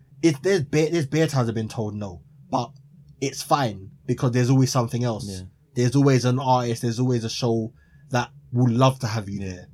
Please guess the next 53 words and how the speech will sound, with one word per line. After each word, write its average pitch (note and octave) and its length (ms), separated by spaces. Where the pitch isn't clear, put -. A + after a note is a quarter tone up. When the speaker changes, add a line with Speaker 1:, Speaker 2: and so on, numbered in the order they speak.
Speaker 1:
And B2+ 100
I'll D#3 120
go C#3+ 200
to C3+ 140
them A2 240
and A2+ 100
I'll A2+ 120
Speaker 2:
Yeah. F2+ 60
Speaker 1:
shoot, A2 320
and A2 120
then A2 80
my A2+ 100
work A2+ 360
will A2+ 80
speak G#2+ 260
for - 100
Speaker 2:
Yeah. G2 80
Speaker 1:
itself G#2 400
and G#2 160
help A2 220
me G#2+ 100
out G#2 180
afterwards. G#2+ 640
Speaker 2:
Yeah. F#2+ 220
And G#2 100
how, C3 220
how C#3+ 180
do C#3+ 120
you B2+ 100
deal B2+ 320
with G2+ 280
the, G2 320
the, - 220
say A#2 220
the A2 100
Drake A2 260
thing, G2 160
for F#2 80
example, F#2 300
like, F2+ 160
you G2+ 80
really A2+ 180
wanna G#2+ 200
go F#2+ 200
and F#2 160
you've F#2 100
been G2 100
told F#2 200
no. G2 240
How A#2 120
do B2+ 100
you A#2+ 80
then A2 220